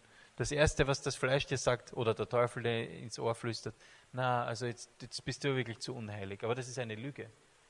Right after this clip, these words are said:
Jesus hat zur Gänze bezahlt. Du kannst immer voller Zuversicht in, in Gottes Arme laufen. Immer. Immer. Weil Jesus hat den vollen Preis bezahlt. Das wäre irgendwie lächerlich. Stell dir vor, du hast ein Haus und einen Kredit laufen und jemand kommt und bezahlt dafür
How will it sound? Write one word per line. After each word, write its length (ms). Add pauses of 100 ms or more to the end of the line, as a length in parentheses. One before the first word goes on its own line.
(360)
Jesus 340
hat 140
zur 100
Gänze 320
bezahlt. 480 (140)
Du 80
kannst 280
immer 220
voller 260
Zuversicht 640
in, 220
in 140
Gottes 360
Arme 240
laufen. 280 (100)
Immer. 360 (640)
Immer. 360 (1040)
Weil 140
Jesus 420
hat 180
den 100
vollen 440
Preis 260
bezahlt. 360
Das 120
wäre 140
irgendwie 180
lächerlich. 440
Stell 140
dir 80
vor, 120
du 80
hast 120
ein 140
Haus 320
und 80
einen 120
Kredit 340
laufen 320
und 100
jemand 240
kommt 260
und 120
bezahlt 460
dafür 340